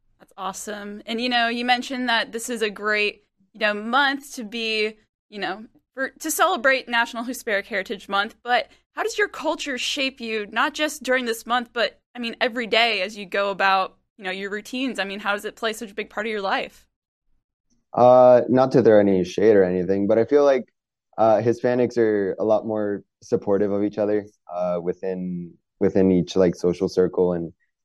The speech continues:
Speaker 2: uh, within families and, and friends and stuff. We're, we're a lot more, like, diehard, we'll scream our lungs off,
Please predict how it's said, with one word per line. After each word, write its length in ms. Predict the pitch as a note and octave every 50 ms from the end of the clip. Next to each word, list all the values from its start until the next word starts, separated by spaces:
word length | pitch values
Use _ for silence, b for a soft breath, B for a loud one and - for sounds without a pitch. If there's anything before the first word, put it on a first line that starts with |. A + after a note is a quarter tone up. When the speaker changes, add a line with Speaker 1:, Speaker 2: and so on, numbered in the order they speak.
| _ -
Speaker 2:
uh, 220 | - F2+ F2 F2
within 280 | F2 F2+ F#2+ F#2+ F#2 F2+
families 580 | - F#2+ F#2+ F#2+ F#2+ F#2+ F#2 F2+ F2+ F2+ F2
and, 180 | F2 F2 E2+ -
and 160 | - F2+ F2
friends 280 | - F2+ F2+ F2+ F2 -
and 120 | G2 F#2
stuff. 360 | F2+ - - G2 F#2+ G2 G2 - _ _ _ _ _ _ _ _ _ -
We're, 520 | G2+ G#2 G#2 G2+ G2 G2 F#2+ F#2+ F#2+ - -
we're 120 | G2 G#2
a 60 | G#2+
lot 220 | G2+ G#2 G#2 G2+ -
more, 160 | A2 G#2+ G2+
like, 320 | G2 F#2+ F#2 F2 - - _ _ _ _ _ _ _ _ _ _ _ _ _ _ -
diehard, 1080 | G2+ E2+ D#2+ - A2+ G#2 G2+ G#2 G#2 F#2+ G2 G2+ G2+ G2 G2 F#2+ F#2+ F#2 F#2 F#2 F#2 F#2+ _ _ _ _ _ _ _ _ _ _ _ _ _ _ -
we'll 720 | A2 G2+ G2+ A2 A2 A2 A2+ A#2 A#2 A2 A2 G2+ G2+ _ _ _ _ _ _ _ A#2
scream 580 | - - - - - _ - A2 G#2+ A2 A2+
our 120 | A2 G2+ F#2+
lungs 380 | F#2 F#2+ F#2+ G2 F#2+ E2 - G2
off, 420 | F#2 F2 E2+ E2+ E2 E2 _ _